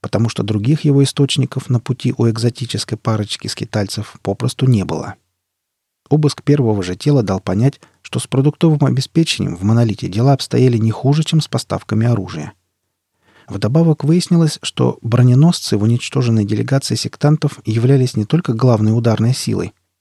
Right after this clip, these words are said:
но и ходячим обозом, гружённым всеми необходимыми в дальнем рейде вещами.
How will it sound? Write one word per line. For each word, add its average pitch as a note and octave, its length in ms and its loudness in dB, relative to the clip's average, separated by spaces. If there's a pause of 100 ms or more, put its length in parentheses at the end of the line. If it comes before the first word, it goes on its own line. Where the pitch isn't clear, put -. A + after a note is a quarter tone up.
но A#2+ 120 4
и D#3 120 4
ходячим A#2 540 -2
обозом, A2+ 460 2 (360)
гружённым B2+ 520 4
всеми D#3 360 2
необходимыми B2+ 720 2
в G#2+ 100 -6
дальнем G2 340 0
рейде G#2+ 280 -4
вещами. A2+ 540 -4